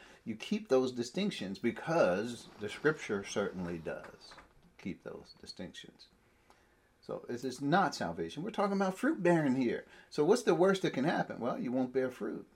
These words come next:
and you won't receive a reward. And, and we could go on, but,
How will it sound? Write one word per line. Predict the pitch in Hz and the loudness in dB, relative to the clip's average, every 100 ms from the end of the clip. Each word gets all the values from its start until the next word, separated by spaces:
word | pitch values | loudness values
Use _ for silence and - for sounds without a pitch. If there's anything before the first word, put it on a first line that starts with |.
| _ _ - | _ _ -6
and | 123 113 | 0 0
you | 113 | 0
won't | 170 185 | -2 -4
receive | 117 147 139 | -6 -6 -6
a | |
reward. | 139 151 185 214 - - 180 | -6 -4 -4 -2 -2 -2 -6
And, | - - | -12 -12
and | - - 156 | -12 -10 -8
we | 139 | -8
could | 117 | -6
go | 113 117 143 | 0 2 2
on, | 208 117 | 2 2
but, | 110 98 | 0 0